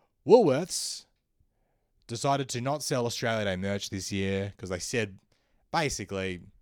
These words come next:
it wasn't selling because it's tacky and it's shit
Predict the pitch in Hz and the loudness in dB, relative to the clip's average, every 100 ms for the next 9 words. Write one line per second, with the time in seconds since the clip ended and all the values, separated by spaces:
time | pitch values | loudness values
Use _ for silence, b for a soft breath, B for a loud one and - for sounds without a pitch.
0 | _ _ 98 101 92 - 160 104 87 110 | _ _ -6 -4 -4 -2 0 0 -2 -8
1 | - _ _ _ _ _ _ _ - 92 | -16 _ _ _ _ _ _ _ -18 -14
2 | 87 92 90 87 - 92 - 127 120 - | -4 -2 -2 -4 -8 -10 -2 0 0 -2
3 | 95 90 92 - 117 92 - - | -6 -6 -6 -4 -2 -2 -6 -12